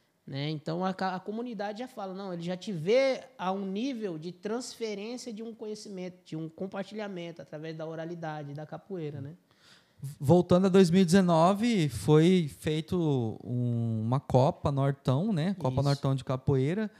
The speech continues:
Speaker 2: que acabou se transformando aí num evento internacional,
Speaker 1: Internacional.
Speaker 2: né? E veio mestres da França, foi França?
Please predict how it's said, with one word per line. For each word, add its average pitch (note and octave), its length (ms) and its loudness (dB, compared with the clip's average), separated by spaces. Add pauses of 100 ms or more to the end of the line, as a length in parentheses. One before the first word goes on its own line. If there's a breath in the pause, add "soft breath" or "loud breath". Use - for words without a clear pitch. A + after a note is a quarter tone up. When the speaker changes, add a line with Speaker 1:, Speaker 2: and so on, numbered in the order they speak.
(320 soft breath)
Speaker 2:
que - 100 -6
acabou D#3 560 -2
se - 120 -14
transformando F3+ 720 -6
aí F#3 140 -4
num G3 120 -6
evento F#3+ 440 -8
internacional, A3 640 -6
Speaker 1:
Internacional. D#3 380 -2
Speaker 2:
né? D#3+ 100 -8 (480 soft breath)
E B2 1080 -6
veio C#3 360 -4 (380)
mestres C#3 680 -4
da B2 200 -4
França, B3 960 -2 (600)
foi D3 180 -10
França? C4 720 -4